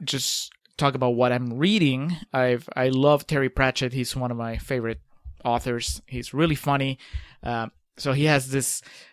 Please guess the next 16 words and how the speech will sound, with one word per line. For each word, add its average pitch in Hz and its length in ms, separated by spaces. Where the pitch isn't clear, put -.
this 143 220
series 139 720
that's, 127 460
uh, 120 180
the 123 120
Discworld 123 580
series, 117 400
and 123 120
it's 127 160
basically 123 480
a 120 140
take, 143 380
a 127 60
fantasy 147 440
take 127 360
on 113 340